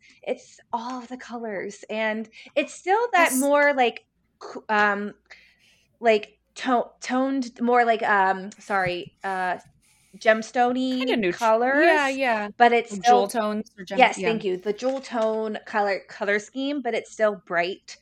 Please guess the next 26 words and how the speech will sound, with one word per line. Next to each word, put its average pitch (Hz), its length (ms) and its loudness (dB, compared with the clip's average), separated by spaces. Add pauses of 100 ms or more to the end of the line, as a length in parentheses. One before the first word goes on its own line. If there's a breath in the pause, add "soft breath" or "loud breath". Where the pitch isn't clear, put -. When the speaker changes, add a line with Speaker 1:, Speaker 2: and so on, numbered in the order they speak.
(440 soft breath)
Speaker 1:
Um, 185 540 0
Speaker 2:
Mm-hmm. 196 680 -4 (180)
Speaker 1:
and 220 340 6
I 226 100 2
just 247 180 -4
hope 247 200 -4
that 214 200 0
Diagon 190 400 -4
Alley 175 340 -4
is 170 140 -10
like 175 240 -6
that. 175 320 -4
And 196 180 -2
the 220 80 0
Wizarding 262 340 2
Speaker 2:
Yes. - 20 -4
Speaker 1:
World 196 260 -2
in 165 120 -12
general 165 480 -8
is 190 260 -6
more 185 280 -4
colorful 180 440 -6
Speaker 2:
Yes. 185 240 -2
Speaker 1:
than 175 200 -6
the 175 80 -14
films 170 380 -12